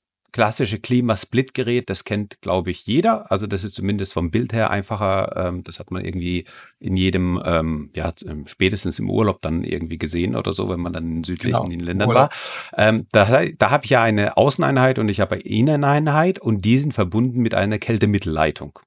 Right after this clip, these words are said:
Speaker 1: Ja, das heißt,
Speaker 2: Genau.
Speaker 1: ich hab hier nur eine Verbindung als eine Kältemittelleitung und, ähm, das gibt es, das gleiche Pendant dazu gibt es halt eben auch bei der Wärmepumpe. Ja, das ist dann auch das
Speaker 2: Ja.
Speaker 1: Split-Gerät. Und,
Speaker 2: Genau.
Speaker 1: ähm, der Monoblock, da ist sozusagen die wärmeproduzierende Technik,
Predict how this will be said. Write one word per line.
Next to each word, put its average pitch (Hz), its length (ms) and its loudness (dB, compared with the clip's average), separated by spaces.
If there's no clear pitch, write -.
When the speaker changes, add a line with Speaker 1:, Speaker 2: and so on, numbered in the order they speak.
Speaker 1:
Ja, 87 220 0
das - 160 -6
heißt, 107 240 -2
Speaker 2:
Genau. 123 260 2
Speaker 1:
ich - 80 -4
hab 92 100 -6
hier 120 200 6
nur 120 120 2
eine 95 200 0
Verbindung 104 560 -4
als 90 260 -6
eine 82 220 -6
Kältemittelleitung 160 840 0
und, 123 400 2
ähm, 110 400 2
das 113 160 0
gibt 131 240 -4
es, - 80 -4
das - 100 -12
gleiche 110 300 2
Pendant 107 500 0
dazu 127 300 -2
gibt 113 180 -6
es 110 140 -8
halt 101 100 -6
eben 98 260 -4
auch 95 180 -2
bei 85 120 -2
der 82 140 -4
Wärmepumpe. 196 720 0
Ja, 117 300 -2
das 98 140 -4
ist 104 140 -4
dann 85 120 -6
auch 113 180 -2
das 135 140 -2
Speaker 2:
Ja. 135 60 0
Speaker 1:
Split-Gerät. 156 800 -2
Und, 123 260 4
Speaker 2:
Genau. 123 220 4
Speaker 1:
ähm, 110 340 0
der 98 120 6
Monoblock, 117 920 4
da 92 100 0
ist 131 260 0
sozusagen 117 800 0
die 98 140 -2
wärmeproduzierende 104 1000 -2
Technik, 113 540 -4